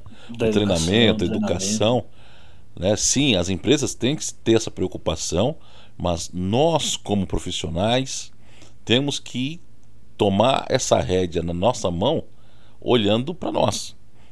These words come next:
Speaker 2: Não
Speaker 1: Exato.
Speaker 2: esperar que a empresa veja isso pra gente. Se
Speaker 1: Não
Speaker 2: a
Speaker 1: tem
Speaker 2: empresa,
Speaker 1: como, né?
Speaker 2: né,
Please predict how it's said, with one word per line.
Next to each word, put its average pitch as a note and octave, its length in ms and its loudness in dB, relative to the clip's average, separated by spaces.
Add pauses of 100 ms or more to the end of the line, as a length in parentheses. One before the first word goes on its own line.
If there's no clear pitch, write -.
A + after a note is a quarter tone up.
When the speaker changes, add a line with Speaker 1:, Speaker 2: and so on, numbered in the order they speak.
Speaker 2:
Não A#2 200 4
Speaker 1:
Exato. G3+ 140 0
Speaker 2:
esperar A#2+ 320 6
que - 140 -2
a - 40 4
empresa G2+ 720 2
veja F2 380 0
isso F2 220 -4
pra E2 160 -6
gente. D#2 380 -10 (380)
Se - 280 4
Speaker 1:
Não A3+ 60 10
Speaker 2:
a G3+ 40 10
Speaker 1:
tem G3 120 8
Speaker 2:
empresa, G2 500 6
Speaker 1:
como, E2 60 4
né? G#2 140 6
Speaker 2:
né, A#2 40 -4